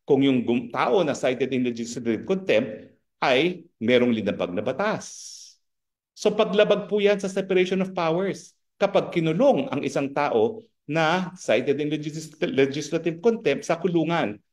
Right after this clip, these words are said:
na nakareserba para sa mga tao na linilitis ng hukuman o di naman kaya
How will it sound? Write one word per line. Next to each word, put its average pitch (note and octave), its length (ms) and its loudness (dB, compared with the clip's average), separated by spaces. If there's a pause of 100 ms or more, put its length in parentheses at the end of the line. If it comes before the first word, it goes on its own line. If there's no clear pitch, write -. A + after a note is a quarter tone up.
(200)
na D3+ 560 0
nakareserba C#3 880 0
para B2+ 240 0
sa C3 80 -12
mga B2 240 -4
tao G#2+ 560 0
na E3+ 160 0
linilitis D#3 720 0
ng C3+ 80 0
hukuman A#2+ 500 0
o - 60 -6
di A#2 160 0
naman A2+ 160 2
kaya A2 400 0